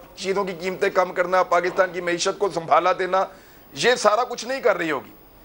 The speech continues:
वो फौरी तौर पे इंतखाबी इस्लाहात के अंदर वो तरामीम करेगी,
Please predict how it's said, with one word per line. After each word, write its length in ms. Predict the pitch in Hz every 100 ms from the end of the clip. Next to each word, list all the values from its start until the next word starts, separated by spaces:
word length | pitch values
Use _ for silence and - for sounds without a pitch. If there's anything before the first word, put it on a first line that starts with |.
| - - -
वो 100 | 220
फौरी 400 | 233 175 202 262
तौर 260 | 262 196 233
पे 200 | - 208
इंतखाबी 540 | 196 185 180 170 180 214
इस्लाहात 520 | 190 170 151 131 131 -
के 80 |
अंदर 360 | 123 113 143 - - - - - - -
वो 100 | 151
तरामीम 460 | 180 208 202 214 208
करेगी, 340 | 160 127 -